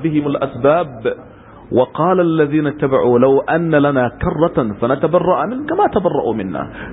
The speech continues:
كذلك يريهم الله أعمالهم حسرات عليهم وما هم بخارجين من النار. وكان لكرما لو أن لنا، لو حرف الامتناع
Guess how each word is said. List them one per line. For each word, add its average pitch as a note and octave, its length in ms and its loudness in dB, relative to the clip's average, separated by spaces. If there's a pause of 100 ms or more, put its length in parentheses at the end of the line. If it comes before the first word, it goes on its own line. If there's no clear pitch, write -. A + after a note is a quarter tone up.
كذلك D#3 600 2
يريهم B2+ 560 -2
الله B2+ 360 2 (140)
أعمالهم D3+ 640 -2 (160)
حسرات D#3+ 340 -2
عليهم F#3+ 400 -2 (400)
وما C#3 260 4
هم D3 220 -2
بخارجين B2+ 580 0
من - 600 -8
النار. - 200 -4 (320)
وكان D3 180 2
لكرما F3 400 -2 (200)
لو F3+ 460 2
أن D3 140 -6
لنا، F#2+ 240 -8 (140)
لو E3 300 2 (100)
حرف F3+ 300 -6
الامتناع E3+ 440 -4